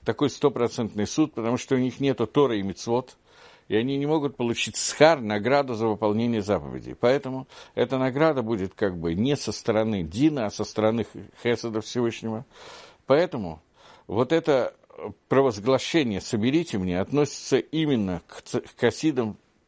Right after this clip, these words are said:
Ам Исраэля, которые должны собраться для того, чтобы получить награду, которую, э, Кодыш Барух Ху сделал, дает им за их хесед, за их мицвот. Э,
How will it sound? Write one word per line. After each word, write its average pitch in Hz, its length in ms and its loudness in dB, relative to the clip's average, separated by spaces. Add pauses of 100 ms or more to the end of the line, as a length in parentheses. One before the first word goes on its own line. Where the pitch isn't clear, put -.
(640)
Ам 123 180 -2
Исраэля, 107 580 0 (840)
которые 170 320 2
должны 160 320 2
собраться 165 680 2
для 131 160 2
того, 139 160 2
чтобы 131 240 0
получить 139 420 -2
награду, 139 560 2
которую, 127 720 2 (340)
э, 110 580 0 (240)
Кодыш 123 280 2
Барух 117 240 2
Ху 151 100 4
сделал, 110 400 0
дает 120 420 2
им 95 120 -4
за 110 100 0
их 117 160 0
хесед, 127 380 0
за 104 140 0
их 98 120 -4
мицвот. 82 400 -8 (1120)
Э, 120 420 2